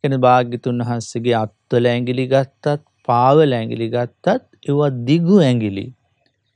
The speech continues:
ඒකේ සසරේ පිරු පාරමී බලයෙන්, පින් බලයෙන්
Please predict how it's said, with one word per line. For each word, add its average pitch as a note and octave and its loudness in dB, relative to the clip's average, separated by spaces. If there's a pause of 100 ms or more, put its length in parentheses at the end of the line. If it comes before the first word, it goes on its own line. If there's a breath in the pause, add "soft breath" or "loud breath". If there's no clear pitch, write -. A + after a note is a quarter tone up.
(200)
ඒකේ C#3+ 0
සසරේ C3 -2
පිරු B2 -2
පාරමී A2+ -4
බලයෙන්, A#2 -2
පින් B2 -4 (120)
බලයෙන් A#2+ 0